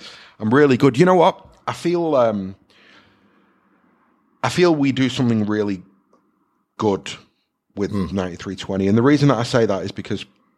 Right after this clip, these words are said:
Speaker 1: in the last twenty-four hours, I've spent quite a bit of time setting up free accounts for people everywhere from Iran to India to Pakistan. And, and, and it, it's a reminder of, of the reach that we have,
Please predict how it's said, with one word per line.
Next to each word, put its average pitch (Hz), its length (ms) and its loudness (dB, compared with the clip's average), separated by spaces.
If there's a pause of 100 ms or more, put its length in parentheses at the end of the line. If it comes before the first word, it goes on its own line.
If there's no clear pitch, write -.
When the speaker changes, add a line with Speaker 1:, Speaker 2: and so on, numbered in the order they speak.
(540)
Speaker 1:
in 117 80 4
the 123 80 6
last 123 180 2
twenty-four 117 460 2
hours, 104 260 2
I've 98 80 -6
spent 104 340 -4 (280)
quite 120 180 0
a - 60 0
bit 113 100 2
of 101 80 -6
time 104 240 0
setting 104 320 0
up - 100 -4
free 101 220 0
accounts 98 400 0
for 87 320 -4 (560)
people 101 560 -2 (500)
everywhere 98 400 0
from 95 220 0
Iran 95 540 4
to 87 320 -10 (180)
India 98 320 2
to - 80 -8
Pakistan. 95 640 -4
And, 85 180 -10 (640)
and, 98 220 -4 (160)
and 110 100 2
it, - 320 -2
it's - 160 -6
a 131 60 2
reminder 117 600 4
of, - 400 -6 (160)
of 92 200 -4
the 104 100 0
reach 110 480 -2
that - 140 -2
we 98 140 -6
have, 104 340 -6